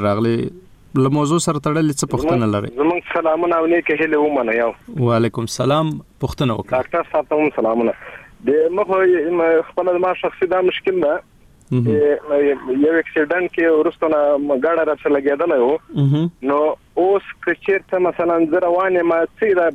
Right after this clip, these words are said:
Speaker 2: بریک بل ګاډی راپسې واخلي، لږه آواز وکړي که نه.
Speaker 1: مهم.
Speaker 2: نو ما باندې دومره بد تاثیر کوي چې دا ذهن مې بالکل ځینې م-، م-، م-، خراب شي که نه.
Speaker 1: مهم.
Speaker 2: او یوه بله پوښتنه ده چې ډېره ضرور ده. ها، د ما یو بچی ده.
Speaker 1: مهم.
Speaker 2: نو د هغه مشکل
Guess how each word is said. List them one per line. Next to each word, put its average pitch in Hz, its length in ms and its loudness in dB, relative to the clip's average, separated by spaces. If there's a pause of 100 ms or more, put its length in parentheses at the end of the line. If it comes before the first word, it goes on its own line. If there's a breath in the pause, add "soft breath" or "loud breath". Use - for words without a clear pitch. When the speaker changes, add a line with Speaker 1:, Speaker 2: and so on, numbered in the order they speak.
(100)
Speaker 2:
بریک 185 180 -2 (240)
بل 180 100 0
ګاډی 170 320 0
راپسې 160 280 -2
واخلي، 165 340 0
لږه 160 160 2 (140)
آواز 160 340 2
وکړي 131 280 0
که 131 140 2
نه. 180 60 0 (100)
Speaker 1:
مهم. 139 300 2 (180)
Speaker 2:
نو 131 60 2 (440)
ما 185 80 2 (100)
باندې 175 160 2 (100)
دومره 196 240 0 (160)
بد 185 240 -4
تاثیر 175 340 -2
کوي 185 200 0
چې - 180 -4
دا 143 160 0
ذهن 175 260 -2
مې 147 140 0
بالکل 160 320 -2
ځینې 139 220 0
م-، 120 320 0
م-، 117 200 0
م-، 123 240 0
خراب 135 380 -2
شي 107 140 -4
که 120 140 0
نه. 170 60 0 (240)
Speaker 1:
مهم. 120 240 0 (240)
Speaker 2:
او 139 240 2 (120)
یوه 175 160 2 (100)
بله 202 260 0
پوښتنه 196 340 -2 (100)
ده 151 100 0 (340)
چې 139 60 0 (120)
ډېره 170 300 2
ضرور 151 300 2
ده. 113 160 0
ها، 151 160 0
د 147 100 0
ما 175 140 0
یو 175 160 2
بچی 180 400 0
ده. 139 80 0 (340)
Speaker 1:
مهم. 113 240 0 (220)
Speaker 2:
نو 131 80 2 (340)
د 135 160 2
هغه 180 480 2
مشکل 190 420 0